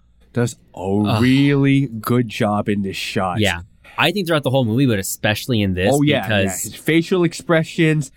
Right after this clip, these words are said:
Speaker 1: the
Speaker 2: Yeah.
Speaker 1: amount of shock and terror in his eyes, the fear of him
Speaker 2: Uh-huh.
Speaker 1: not wanting to look in the rearview mirror.
Speaker 2: Oh, my,
Speaker 1: Oh,
Speaker 2: just
Speaker 1: man. So many things you can tell just by the blank look of his face.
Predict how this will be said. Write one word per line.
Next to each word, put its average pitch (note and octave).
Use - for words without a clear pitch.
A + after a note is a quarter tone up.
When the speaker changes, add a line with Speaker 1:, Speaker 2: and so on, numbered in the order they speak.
Speaker 1:
the B2
Speaker 2:
Yeah. G2+
Speaker 1:
amount A#2+
of F#2
shock B2+
and G#2+
terror B2
in B2
his B2+
eyes, A#2+
the G#2+
fear C3
of F#2+
him -
Speaker 2:
Uh-huh. G#2+
Speaker 1:
not A#2+
wanting A#2+
to A#2
look A#2
in A2
the G#2+
rearview A2+
mirror. A2+
Speaker 2:
Oh, G#2+
my, G2
Speaker 1:
Oh, C3
Speaker 2:
just C3
Speaker 1:
man. A2+
So D#3
many E3+
things D#3+
you D#3+
can D#3
tell A#2+
just D3+
by D#3
the A#2+
blank A#2
look B2
of A#2+
his A2
face. B2